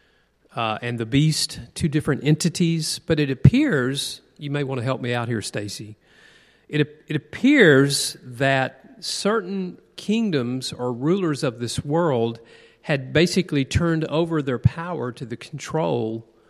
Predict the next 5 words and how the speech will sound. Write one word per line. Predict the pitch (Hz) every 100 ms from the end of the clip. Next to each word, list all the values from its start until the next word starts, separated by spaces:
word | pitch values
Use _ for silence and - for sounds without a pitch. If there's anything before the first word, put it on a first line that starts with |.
| _ _ _ _ -
of, | 135 127 104 - _ _ - _ _ - _ -
of | 131 123 113 117 - _ _
Satan, | - 170 175 117 101 101 - _ _ _ _ _ _ _ -
the | 127
serpent, | - 165 156 120 -